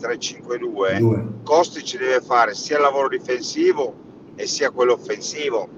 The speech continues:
Speaker 1: e alla fine non è che puoi fare, cioè, lui ha chiuso molto bene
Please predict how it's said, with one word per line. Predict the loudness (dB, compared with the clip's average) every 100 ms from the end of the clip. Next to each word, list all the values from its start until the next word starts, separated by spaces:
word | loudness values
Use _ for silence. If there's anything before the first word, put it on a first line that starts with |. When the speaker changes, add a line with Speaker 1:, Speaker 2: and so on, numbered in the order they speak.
| -20 -20 -6
Speaker 1:
e | 2
alla | 4 2
fine | 4 4 4
non | 2
è | 2
che | 0
puoi | 0 -2
fare, | 2 2 4 2 0 -6 -16 -20 -20 -20 -20
cioè, | -2 2 4
lui | 8 8
ha |
chiuso | 6 2 0 0
molto | 4 6 6 4 0
bene | 4 4 4 2 0 -2 -6